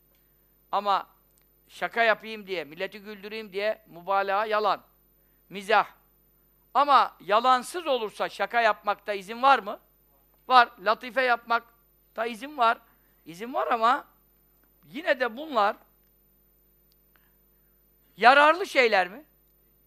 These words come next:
Değil. O zaman nereye girdi? Malayaniye girdi. "Sen şimdi ömrünü nerede tükettin vaiz efendi?" diyor.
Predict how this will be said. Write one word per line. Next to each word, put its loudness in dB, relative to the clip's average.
Değil. -2
O -8
zaman 0
nereye 0
girdi? -4
Malayaniye 2
girdi. -20
"Sen -4
şimdi -10
ömrünü -4
nerede -2
tükettin -12
vaiz 2
efendi?" -8
diyor. -10